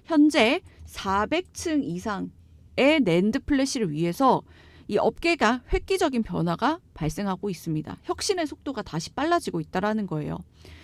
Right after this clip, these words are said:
그리고 에스케이 하이닉스는 지금 이 낸드 쪽 제가 말씀드렸지만, 앞으로 얘기가 나올 거라고 말씀드렸지만, 원래 에이치비엠 절대 강자죠.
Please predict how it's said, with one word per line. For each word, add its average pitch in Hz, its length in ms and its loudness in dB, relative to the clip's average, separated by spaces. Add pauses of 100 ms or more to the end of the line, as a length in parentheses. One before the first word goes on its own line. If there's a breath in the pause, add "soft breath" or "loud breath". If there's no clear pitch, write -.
(240 loud breath)
그리고 277 560 2 (260 soft breath)
에스케이 370 340 0
하이닉스는 339 1080 -2
지금 202 260 -4
이 202 160 -6
낸드 196 360 -2
쪽 175 300 -4
제가 180 300 -2
말씀드렸지만, 165 880 -4 (180)
앞으로 190 320 2
얘기가 185 320 -2
나올 165 220 -2
거라고 180 320 -4
말씀드렸지만, 170 800 -2 (340 loud breath)
원래 220 480 6 (180)
에이치비엠 233 960 0
절대 190 340 -4
강자죠. 190 760 0